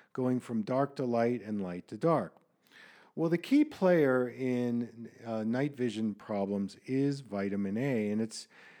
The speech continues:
the component, uh, uh, vitamin A is an essential component of something called rhodopsin. Rhodopsin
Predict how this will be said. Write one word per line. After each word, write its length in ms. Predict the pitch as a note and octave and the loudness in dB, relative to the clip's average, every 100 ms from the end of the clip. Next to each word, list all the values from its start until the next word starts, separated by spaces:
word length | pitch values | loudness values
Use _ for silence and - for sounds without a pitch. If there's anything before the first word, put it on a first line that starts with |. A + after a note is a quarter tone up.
| - _ - | -20 _ -20
the 300 | A#2 C3 C3 B2 | -4 2 2 0
component, 800 | C#3+ C#3 - F3+ A3+ G3+ C#3+ B2 | -6 -8 -2 4 6 6 4 0
uh, 420 | A#2+ B2 A#2 A2+ A2 _ _ | -4 -2 -2 -2 -6 _ _
uh, 280 | A#2 G#2+ G2+ | -10 -10 -10
vitamin 440 | G2+ D3 F3 D#3+ | -2 2 4 6
A 160 | C3+ B2+ | 6 4
is 140 | A#2 | 4
an 120 | A#2 A2+ | 2 0
essential 460 | - F3+ F#3 - | 0 0 0 0
component 800 | D#3+ C3 A2 - F3+ E3+ G#2 - - - - - | -2 -6 -6 -2 2 4 2 0 -6 -20 -20 -16
of 100 | A#2+ | -12
something 420 | - F3+ F3+ D#3+ C3+ | 0 0 2 0 0
called 500 | B2+ A2+ G#2 G2 A2 | -2 -2 -2 -4 0
rhodopsin. 1080 | B2+ B2+ A#2+ F#2 A2 A2 B2 - G2+ E2 C#2+ _ A2 | 2 2 0 -4 -4 -4 -4 -8 -8 -10 -12 _ -8
Rhodopsin 880 | G#2+ A2 A2 C3 C#3+ - C3 A#2 | -4 -2 0 -2 -2 -2 2 2